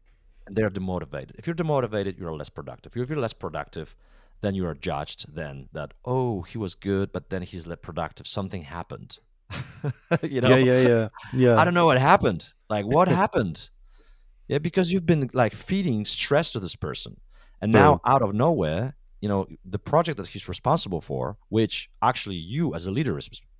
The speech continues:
Speaker 1: you know, as, uh, uh, are responsible for, is going down.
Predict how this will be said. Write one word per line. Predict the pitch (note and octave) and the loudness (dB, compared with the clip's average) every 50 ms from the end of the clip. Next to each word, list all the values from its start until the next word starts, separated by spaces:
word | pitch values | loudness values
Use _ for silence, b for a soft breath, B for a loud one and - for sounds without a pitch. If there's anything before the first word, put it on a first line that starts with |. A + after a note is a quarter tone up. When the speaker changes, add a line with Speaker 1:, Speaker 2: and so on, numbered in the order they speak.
| - | -16
Speaker 1:
you | - E2+ F2 D#2 | -10 -8 -6 -6
know, | C#2+ - | -6 -6
as, | - E2 - - - | -6 -8 -8 -8 -8
uh, | - D#2 D2+ D2 A#1 - D#2 - | -8 -8 -8 -8 -8 -8 -10 -10
uh, | - D#2 D2+ - | -10 -10 -8 -6
are | D2+ D2+ D2 | -6 -6 -6
responsible | D2+ - - D#2+ D2+ - D2 C2+ C2+ C2+ | -8 -8 -8 -10 -8 -8 -10 -12 -12 -10
for, | - C#2+ C#2+ F2+ C3 C#3 - - - - _ _ - - _ _ _ - | -8 -6 -4 -4 -4 -4 -6 -14 -20 -20 _ _ -20 -20 _ _ _ -10
is | G#2+ G#2+ | -4 2
going | A2 A#2 A2+ G#2 G2 F#2+ | 4 4 6 4 2 0
down. | F#2 A2 A#2+ C3+ A2 E2 C2+ A1 G#1 - | 2 2 4 4 4 2 0 -4 -8 -12